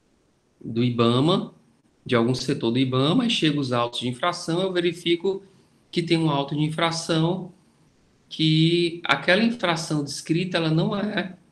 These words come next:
infração ambiental. Por exemplo, eu tô punindo a Sinara pelo fato dela ter to-, tomado banho no rio. Aí eu coloco lá, tomando banho no rio,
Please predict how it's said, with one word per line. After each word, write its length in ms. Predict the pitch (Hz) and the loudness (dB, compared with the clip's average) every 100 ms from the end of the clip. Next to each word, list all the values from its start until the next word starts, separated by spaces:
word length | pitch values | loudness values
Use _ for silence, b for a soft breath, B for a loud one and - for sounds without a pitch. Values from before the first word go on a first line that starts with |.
| - | -2
infração 500 | 165 170 160 175 170 | 0 2 0 0 0
ambiental. 800 | 175 185 196 151 113 95 - - _ _ _ _ _ _ _ | 2 0 0 0 2 0 -8 -20 _ _ _ _ _ _ _
Por 80 | 127 | -4
exemplo, 320 | 123 131 143 | 0 -2 -2
eu 80 | 143 | -2
tô 140 | 143 | -4
punindo 880 | 143 165 160 131 127 123 117 117 - _ _ - | 0 -2 0 0 2 0 0 -4 -14 _ _ -8
a 600 | 113 117 113 110 107 101 _ _ _ - | -2 0 0 -2 -8 -14 _ _ _ -14
Sinara 880 | - 156 147 123 117 131 180 202 - _ _ _ _ _ _ _ _ | -2 2 2 4 2 2 2 -2 -6 _ _ _ _ _ _ _ _
pelo 200 | 160 170 | 4 4
fato 500 | 165 151 147 156 156 | 2 -2 0 -2 -4
dela 300 | 143 147 151 | -2 -2 -4
ter 280 | 151 147 - | -6 -8 -6
to-, 440 | 156 151 151 143 | -6 -4 -6 -8
tomado 400 | - 143 139 147 | -6 -2 0 0
banho 580 | 147 131 135 147 165 175 - - _ _ _ - | -2 -2 -2 -2 -2 -4 -8 -20 _ _ _ 0
no 120 | 170 | 2
rio. 540 | 143 139 110 95 - - _ _ | 4 2 2 -2 -8 -20 _ _
Aí 80 | 120 | -2
eu 60 | 123 | 2
coloco 340 | 139 139 156 | 2 0 0
lá, 420 | 147 104 - - _ _ _ _ _ _ _ _ _ | 0 0 -2 -12 _ _ _ _ _ _ _ _ _
tomando 440 | 131 135 165 165 | -2 2 2 2
banho 520 | 147 123 147 151 147 | 2 2 2 2 0
no 80 | 147 - - | -4 -12 -6
rio, 680 | 139 147 143 139 131 120 | -2 0 2 2 2 -2